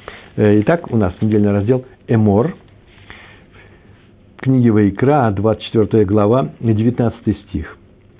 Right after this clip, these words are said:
Там написано, э, среди законов, там такая фраза написана: «Кто нанёс увечье ближнему», ну, другому человеку, одному из людей своего народа, «кто нанёс увечье ближнему,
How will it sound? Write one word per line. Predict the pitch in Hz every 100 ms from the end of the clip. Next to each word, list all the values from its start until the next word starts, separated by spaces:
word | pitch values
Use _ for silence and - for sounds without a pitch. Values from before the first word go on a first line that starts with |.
| _ _ _ - - - - 190
Там | - 190
написано, | 143 127 196 - 151 113 - - - _ _ _ _ _ - _ - - -
э, | 110 104
среди | - 123
законов, | 117 127 - 117 101 - _ _
там | 190 185
такая | 175 165
фраза | 165 139
написана: | 123 - - 101 - - - - _ _ _ -
«Кто | - 180
нанёс | 170 175 151 -
увечье | 147 151 139 -
ближнему», | 120 151 269 208 143 131 175 - -
ну, | 185
другому | 135 131 107
человеку, | 92 107 113 143 101 - _ _ _ _ -
одному | 110 120 123 110
из | 92 92
людей | 107 107 104
своего | - 98
народа, | 98 107 98 82
«кто | - 151
нанёс | 143 139 127
увечье | 127 127 - 131
ближнему, | 180 220 165 139